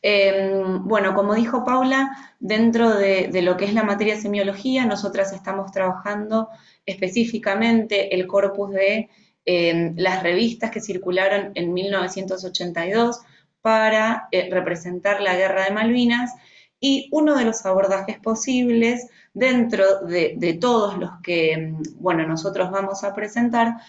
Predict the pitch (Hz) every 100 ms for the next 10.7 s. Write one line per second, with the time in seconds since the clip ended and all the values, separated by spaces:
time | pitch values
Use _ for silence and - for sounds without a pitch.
0 | - _ - 262 269 254 240 247 247 233
1 | 233 254 269 - 185 175 180 185 185 180
2 | - 214 214 220 233 185 180 170 170 175
3 | 175 - - 180 175 170 170 165 - -
4 | - - - _ 196 202 202 196 196 190
5 | 214 220 - - 240 233 214 196 - 180
6 | 180 208 208 214 226 220 214 226 247 247
7 | - - _ - - 185 180 170 170 -
8 | 208 208 208 202 202 185 185 226 226 214
9 | 190 196 220 226 180 - 190 175 170 170
10 | 180 208 208 208 208 240